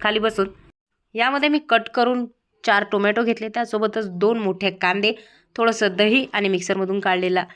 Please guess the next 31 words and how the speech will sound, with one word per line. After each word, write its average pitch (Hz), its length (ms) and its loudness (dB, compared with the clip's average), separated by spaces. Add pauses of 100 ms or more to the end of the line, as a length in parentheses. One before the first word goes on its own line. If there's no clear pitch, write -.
(300)
लसूण, 208 300 0
कोथिंबीर 240 500 0 (420)
आणि 214 200 0
मिरचीची 190 440 0
पेस्ट 226 420 -2
ॲड 220 260 2
केली. 208 220 2
त्यासोबतच 226 540 -2
धना 185 220 0
पावडर, 208 320 0
जी 185 220 -2 (280)
लाल 214 360 2
तिखट, 240 260 4 (100)
मीठ, 214 300 2
गरम 202 260 2
मसाला 202 380 2
सर्व 185 260 2
ॲड 180 300 2
केलंय. 180 240 2 (560)
त्याच्यावरून 240 460 2
भरभरून 202 460 0
असा 233 180 0
कोथिंबीर, 254 640 -2 (100)
इकडे 220 280 -4
जाऊन 202 260 2
एक 208 100 2 (400)
तांदूळ 208 300 2
पण 208 160 0
भिजत 196 260 2
घातलाय 202 320 0
बिर्याणीसाठी. 196 800 0